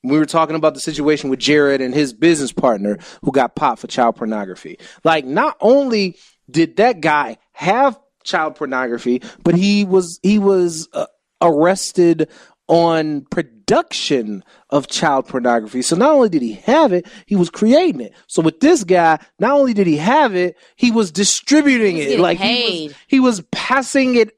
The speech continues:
Speaker 1: out. Like, people were downloading child porn and he was hosting it on his server.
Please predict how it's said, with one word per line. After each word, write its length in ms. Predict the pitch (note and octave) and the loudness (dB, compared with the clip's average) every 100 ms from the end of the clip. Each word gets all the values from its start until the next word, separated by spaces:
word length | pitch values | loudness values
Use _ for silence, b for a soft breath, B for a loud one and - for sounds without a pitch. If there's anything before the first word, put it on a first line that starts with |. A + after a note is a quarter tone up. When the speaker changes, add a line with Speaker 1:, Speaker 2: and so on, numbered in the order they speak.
| _ | _
Speaker 1:
out. 260 | - C4 F#3 | -4 -4 -2
Like, 240 | F3 F#3+ | -2 -2
people 240 | - C4 C4 | -4 -4 0
were 140 | A#3 | 0
downloading 720 | G3 C#3 E3+ A#3+ C4+ A#3 A3 G3+ | 0 0 0 2 2 2 2 -2
child 460 | - A3+ A#3+ A#3 | 0 4 4 4
porn 460 | F#3 A#3+ B3 A3 G#3+ B B F3+ | 2 2 4 2 0 B B -4
and 180 | G#3 G#3+ | 0 2
he 100 | B3+ | 2
was 160 | A#3 - | 0 -2
hosting 520 | - C#4+ - D4 B3 | 0 0 0 -4 -2
it 120 | A3+ | 0
on 220 | - C4 A#3 | 2 2 2
his 300 | C4+ C4 - | -2 -4 -2
server. 800 | - C#4+ F4+ D#4+ F#3 D3 G2+ | 0 0 0 0 0 -2 -4